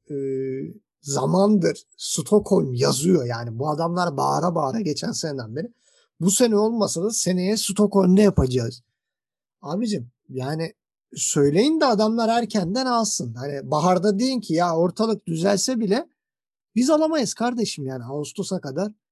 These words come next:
Olmaz yani. Ulan zaten beş milyon nüfusun var. Neyin havasını <laughs> yapıyorsun yani? Niye, niye olabilir en fazla? İnsan böyle bir dellendiriyorlar insanı.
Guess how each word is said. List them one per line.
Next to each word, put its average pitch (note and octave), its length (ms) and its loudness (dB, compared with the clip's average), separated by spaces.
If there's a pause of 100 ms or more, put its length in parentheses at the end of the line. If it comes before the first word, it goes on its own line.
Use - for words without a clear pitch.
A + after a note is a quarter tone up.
(200)
Olmaz D4 500 -2
yani. C3 220 -8
Ulan B3+ 280 -8
zaten C4 420 -4
beş C4 240 -8
milyon A3+ 340 -8
nüfusun G3+ 400 -12
var. C3+ 120 -10
Neyin F3+ 400 -10 (100)
havasını C3+ 480 -14
<laughs> - 20 -14
yapıyorsun G3 640 -8
yani? C3 340 -12 (560)
Niye, E3+ 360 0
niye F#3+ 180 6
olabilir E3+ 480 0
en C#3 180 -6
fazla? C3+ 340 -6
İnsan D#3+ 340 -4
böyle E3 160 -2
bir D#3 160 -4
dellendiriyorlar D#3+ 800 -2
insanı. B2 420 -12